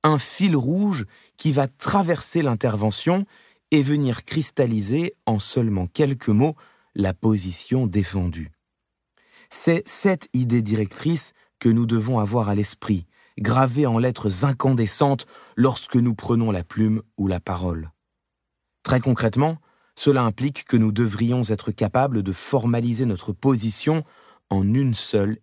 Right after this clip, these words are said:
et unique phrase. Une phrase pour exprimer ce dont nous voulons convaincre, une phrase pour condenser notre pensée.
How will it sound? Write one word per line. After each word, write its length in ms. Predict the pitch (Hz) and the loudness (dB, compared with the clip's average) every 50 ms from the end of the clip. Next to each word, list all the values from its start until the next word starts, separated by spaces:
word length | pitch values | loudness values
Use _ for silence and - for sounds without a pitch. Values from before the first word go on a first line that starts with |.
| _ | _
et 80 | - 101 | -2 0
unique 400 | 98 95 95 92 92 87 - - | 0 0 0 0 -2 -4 -6 -10
phrase. 540 | - - - 92 87 87 82 76 78 80 78 - _ _ _ _ _ _ _ _ _ _ _ _ _ _ _ | -12 -8 -6 -6 -4 -4 -6 -8 -10 -12 -14 -18 _ _ _ _ _ _ _ _ _ _ _ _ _ _ _
Une 180 | - 160 170 160 | 2 2 4 2
phrase 460 | 135 - - 120 120 139 139 107 90 82 _ _ _ _ _ | 0 -2 0 0 2 2 0 -2 -4 -10 _ _ _ _ _
pour 160 | - 120 113 | -2 0 2
exprimer 460 | 127 120 - - - - 120 113 131 135 | 0 0 -2 -6 -2 0 2 2 2 0
ce 160 | - - 123 | 0 -2 -2
dont 260 | 110 101 123 123 123 | 0 0 2 2 2
nous 140 | 120 110 104 | 2 2 0
voulons 320 | 90 107 117 113 113 107 | 0 0 0 2 2 0
convaincre, 680 | 101 - - 131 123 101 101 95 87 85 - - - _ _ _ _ _ _ _ - | -2 0 0 2 2 2 2 0 -2 -4 -6 -10 -14 _ _ _ _ _ _ _ 2
une 220 | 165 165 143 123 | 2 4 2 0
phrase 500 | - - - 113 107 107 107 101 104 110 104 _ _ _ _ _ _ | -2 0 0 2 2 2 2 0 -2 -4 -8 _ _ _ _ _ _
pour 280 | - - 113 104 - _ | -2 -2 -2 -2 -2 _
condenser 680 | - - 147 139 123 113 110 101 95 - - 120 113 110 | 0 2 2 4 4 2 0 0 0 -2 0 0 2 2
notre 300 | 107 95 87 - - 101 | 0 -2 -2 -4 -6 -8
pensée. 580 | 92 - - 113 101 92 - - 107 92 78 | -6 -2 -2 -2 0 0 0 0 -2 -2 -2